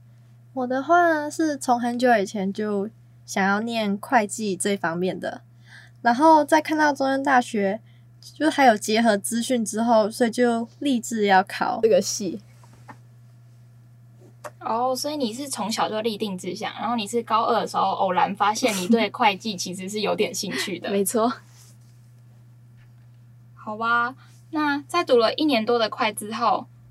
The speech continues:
Speaker 2: 有跟你们当初想象的一样吗？或是说你们有没有后悔来读会计呢？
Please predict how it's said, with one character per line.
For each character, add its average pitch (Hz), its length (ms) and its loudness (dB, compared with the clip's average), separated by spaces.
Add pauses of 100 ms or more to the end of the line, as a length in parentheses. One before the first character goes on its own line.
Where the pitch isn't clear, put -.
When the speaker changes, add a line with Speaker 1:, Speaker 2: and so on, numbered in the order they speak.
Speaker 2:
有 220 120 -4
跟 285 160 2
你 302 60 4
们 202 200 0
当 233 180 0
初 254 160 0
想 - 200 -4
象 220 160 -2
的 196 80 0
一 180 160 -6
样 190 220 0
吗？ 180 260 0 (200)
或 262 100 -4
是 254 120 -2
说 254 180 0
你 233 100 -2
们 185 120 -4
有 185 100 -4
没 185 80 -4
有 196 100 0
后 220 220 2
悔 190 160 -4
来 170 180 -2
读 175 220 -6
会 196 240 -4
计 180 280 -10
呢？ 170 280 -8